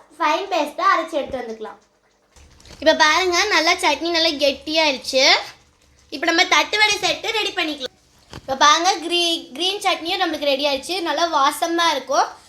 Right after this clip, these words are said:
இப்ப நம்ம வந்து ரெண்டு சட்னியுமே இப்ப நமக்கு வந்து ரெடி ஆயிடுச்சு. இப்ப நம்ம சூப்பரான தட்டுவடை செய்ய போறோம். தட்டுவடை நாங்க இன்னைக்கு வந்து கடையில தான் வாங்கியிருக்கோம். நீங்க வீட்ல கூட நீங்க செய்யலாம்.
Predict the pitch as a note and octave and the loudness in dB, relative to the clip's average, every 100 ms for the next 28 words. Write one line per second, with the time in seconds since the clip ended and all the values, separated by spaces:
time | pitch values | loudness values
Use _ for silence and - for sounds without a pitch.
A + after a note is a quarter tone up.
0 | - - - D#4+ D#4+ D4+ D4 D#4 A4 E5 | -20 -14 -6 -2 -2 -2 -2 0 0 0
1 | - _ - D#4 F#4+ A4 F#4 E4+ G#4 F#4 | -4 _ -4 -2 -2 0 0 0 -4 -2
2 | D#4+ D#4 D4+ F4 E4+ D4 D#4+ C4+ G4+ A4 | -4 -2 -2 0 0 2 0 2 0 0
3 | D#4+ D4 - A#4+ B4 F#4 D#4 G#4 - E4+ | -2 -4 -2 -2 0 -2 0 -2 0 -2
4 | E4+ G4+ F4 A4+ A4 G4 F#4 D4+ B3+ G#3 | 0 0 0 0 2 2 2 0 -2 -4
5 | - - _ _ - C#4+ C#4 G4 F#4 D#4+ | -12 -20 _ _ 0 0 0 2 4 4
6 | G4 F#4+ E4+ D4+ D4+ D4 C#4+ F#4 F#4+ C#4+ | 4 4 4 2 4 2 2 2 4 4
7 | D4+ E4+ F4 F4+ D#4 D4+ C4+ C4+ G#4 G#4+ | 4 4 4 4 2 0 0 4 4 4
8 | F#4 D#4 F4 G4+ G#4 G4 F#4+ D#4+ G4 G4+ | 2 2 2 2 2 0 0 2 2 2
9 | D#4+ D4+ C4 C4+ C#4+ A#3+ C#4 | 0 0 -2 2 2 4 4